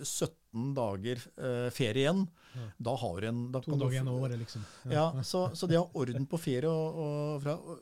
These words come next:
Speaker 1: og det er jo sånn, ja, men det kan vi bruke Excel til. Ja,
Speaker 2: Ja.
Speaker 1: klart du kan det. Men i stedet for at å ha et enkelt system hvor de ansatte bare, "Jo,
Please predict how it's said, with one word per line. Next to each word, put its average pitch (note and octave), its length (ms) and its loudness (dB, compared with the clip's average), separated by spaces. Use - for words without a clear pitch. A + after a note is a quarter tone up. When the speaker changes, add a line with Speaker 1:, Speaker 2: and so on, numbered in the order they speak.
Speaker 1:
og D#3+ 160 -2
det E3+ 140 4
er F3 160 4
jo - 20 0
sånn, F#3 180 -4
ja, E3+ 140 0
men E3+ 160 4
det D#3 160 2
kan F#3 100 0
vi D#3 80 4
bruke C3+ 300 0
Excel G#2+ 320 -2
til. A2 180 -4
Ja, A2 220 -2
Speaker 2:
Ja. C#3 120 0
Speaker 1:
klart C3+ 220 -2
du F#3+ 80 -6
kan E3+ 260 -2
det. G3+ 200 -2
Men F#3 260 2
i G3+ 60 -8
stedet C3+ 420 0
for D3+ 140 0
at C#3+ 80 -6
å D#3+ 220 2
ha C3 180 0
et D3 160 -4
enkelt B2 300 -6
system C3+ 240 -4
hvor C3+ 80 0
de C3+ 60 -6
ansatte A#2+ 520 -4
bare, C3 260 0
"Jo, E3+ 160 -2